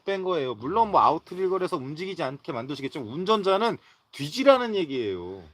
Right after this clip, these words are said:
형 생각을 해봐. 구 미터짜리 차인데 전체적으로 구 미터면 회전축이랑 이게 같이 돌잖아? 근데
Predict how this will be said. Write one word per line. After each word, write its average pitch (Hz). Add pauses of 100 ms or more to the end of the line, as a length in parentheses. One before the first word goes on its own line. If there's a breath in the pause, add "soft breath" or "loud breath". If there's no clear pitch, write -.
(180)
형 226
생각을 262
해봐. 208 (120)
구 180
미터짜리 233
차인데 202 (200)
전체적으로 233
구 -
미터면 180
회전축이랑 233
이게 180
같이 135
돌잖아? 139 (320 soft breath)
근데 165